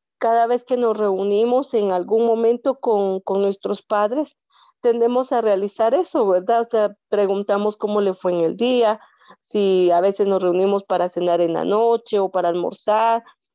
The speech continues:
o en algún momento siempre preguntamos, o sea, ¿cómo le fue a la otra persona? Ahí nosotros tenemos, pues, una conversación,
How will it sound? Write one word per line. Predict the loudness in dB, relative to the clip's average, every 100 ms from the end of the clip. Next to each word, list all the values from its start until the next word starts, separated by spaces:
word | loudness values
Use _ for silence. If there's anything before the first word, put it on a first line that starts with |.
| -4
o | -2
en | 0
algún | -2 -2 -2
momento | 0 0 -2 -4
siempre | -4 -4 -2 -2
preguntamos, | -2 -4 -4 -2 -2 -2 -6
o |
sea, | -8 -8
¿cómo | -6 -4 -2
le | -2
fue | -2 0
a |
la | 0
otra | -2 -4 -6
persona? | -4 -4 -2 -4 -6 _ _ _ _ _ _ _ _ _
Ahí | -4 0 0 0 0
nosotros | 0 -2 -4 -4
tenemos, | -2 0 2 2 -2 -16 -20 -10
pues, | -4 0
una | 0 0
conversación, | 0 -2 -2 -2 -4 0 0 0